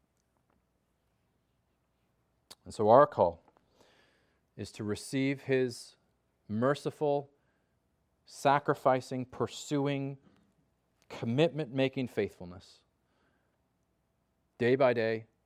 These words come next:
and rest in it and rejoice in it, and then extend it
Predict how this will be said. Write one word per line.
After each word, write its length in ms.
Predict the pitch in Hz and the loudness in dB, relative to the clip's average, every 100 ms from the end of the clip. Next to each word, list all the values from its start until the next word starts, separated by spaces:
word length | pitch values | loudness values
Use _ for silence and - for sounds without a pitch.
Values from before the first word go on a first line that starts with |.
| _ _ _ | _ _ _
and 80 | 85 | -14
rest 340 | 92 127 - - | -2 -2 -2 -8
in 100 | 123 | -8
it 140 | 127 | -8
and 140 | 95 90 | -14 -14
rejoice 520 | 92 101 147 147 - | -14 0 2 2 -2
in 100 | 131 | -8
it, 180 | 127 - _ _ _ _ _ _ _ _ _ _ _ _ _ | -8 -12 _ _ _ _ _ _ _ _ _ _ _ _ _
and 80 | 98 | -8
then 120 | 107 | -6
extend 560 | 110 - - 101 101 - _ _ | -6 -10 -8 -6 -6 -12 _ _
it 160 | 92 | -12